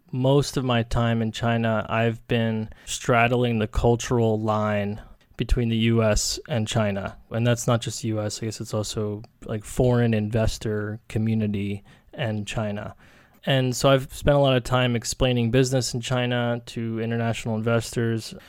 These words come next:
That's required me, in order to answer their questions, to get pretty well versed in what's going on in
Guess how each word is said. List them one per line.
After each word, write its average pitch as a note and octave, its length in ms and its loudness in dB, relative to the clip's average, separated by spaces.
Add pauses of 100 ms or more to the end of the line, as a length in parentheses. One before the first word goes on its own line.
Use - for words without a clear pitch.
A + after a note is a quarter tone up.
(220)
That's A#2+ 260 -2 (180)
required A#2+ 540 2
me, A2+ 300 2
in A2+ 100 0
order A#2 180 2
to A#2 140 -6
answer A#2+ 320 0
their A2 140 0
questions, C#3 560 2
to A2+ 100 -6
get A#2 220 2 (200)
pretty B2 340 4
well A#2 400 2
versed B2 500 2
in G#2+ 240 -2
what's A#2 200 -2
going G#2+ 320 -2
on A#2+ 380 0
in G#2+ 260 -4